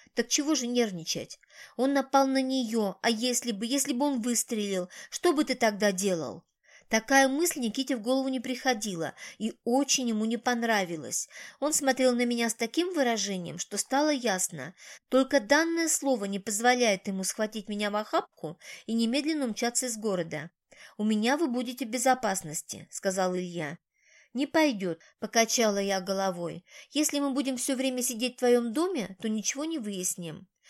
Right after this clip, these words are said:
"Я не говорю, что ты должна находиться там двадцать четыре часа в сутки, но, по крайней мере, у нас будет место,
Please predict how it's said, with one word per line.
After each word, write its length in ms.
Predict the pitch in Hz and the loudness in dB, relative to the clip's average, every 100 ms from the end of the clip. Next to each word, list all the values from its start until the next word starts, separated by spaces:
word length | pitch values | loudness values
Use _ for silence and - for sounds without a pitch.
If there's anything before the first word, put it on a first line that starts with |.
| - - - | -20 -18 -2
"Я 140 | 233 | 2
не 140 | 262 277 | 2 2
говорю, 380 | 302 311 330 | 4 4 4
что 160 | 285 220 | 2 -2
ты 120 | 233 | -4
должна 300 | 226 233 233 | 0 0 0
находиться 580 | 233 226 247 285 349 - | -2 -2 -2 0 0 -2
там 240 | 220 202 | -4 -2
двадцать 320 | 196 285 311 - | 0 0 0 -4
четыре 300 | - 269 254 | -4 -4 -2
часа 340 | 269 - 254 | -2 0 -2
в 60 | 247 | -2
сутки, 540 | - 226 - - 110 - - - | -4 -6 -10 -14 -14 -14 -18 -8
но, 100 | 226 | -2
по 140 | 226 277 | 0 2
крайней 400 | 302 311 294 285 | 4 4 4 0
мере, 380 | 269 226 175 - | 0 0 0 -2
у 60 | |
нас 240 | 226 254 247 | 0 2 2
будет 340 | 226 240 254 | -2 -4 -6
место, 580 | 247 269 339 - - 160 | -4 -2 0 -2 -4 -8